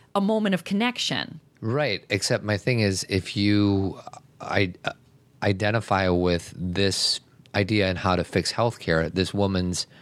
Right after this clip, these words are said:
Speaker 2: migraine medicine is going to go away.
Speaker 1: Right.
Speaker 2: So you can say that, but,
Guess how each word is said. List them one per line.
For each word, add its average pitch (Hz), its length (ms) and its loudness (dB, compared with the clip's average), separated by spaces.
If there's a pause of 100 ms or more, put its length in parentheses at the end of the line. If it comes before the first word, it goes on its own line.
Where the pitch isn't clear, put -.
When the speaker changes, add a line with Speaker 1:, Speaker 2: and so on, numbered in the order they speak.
(360)
Speaker 2:
migraine 92 460 0
medicine 87 440 0
is 87 180 -4
going 87 200 0
to 82 60 -4
go 80 180 2
away. 78 380 0 (100)
Speaker 1:
Right. 147 420 -4
Speaker 2:
So - 420 0
you 98 100 0
can 95 160 0
say 175 360 0
that, 90 380 0 (120)
but, 95 340 0